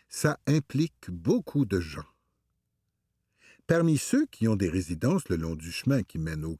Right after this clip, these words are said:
quai de Saint-Joseph-de-la-Rive et qui voient des voitures devant chez eux à longueur d'été, certains veulent la relocalisation.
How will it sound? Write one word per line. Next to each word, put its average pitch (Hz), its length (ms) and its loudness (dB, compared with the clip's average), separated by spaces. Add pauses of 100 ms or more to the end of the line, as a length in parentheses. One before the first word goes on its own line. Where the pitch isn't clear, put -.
quai 110 180 0
de 71 220 -6
Saint-Joseph-de-la-Rive 87 1120 -4 (380)
et 247 100 2
qui - 200 -4
voient 110 260 0
des 90 160 -2
voitures 90 420 -2
devant 82 280 -6
chez 90 340 -2
eux 127 160 0
à 85 120 -2
longueur 92 600 0
d'été, 101 500 -4 (1120)
certains - 520 0
veulent 117 480 0 (240)
la 92 200 0
relocalisation. 80 1080 -2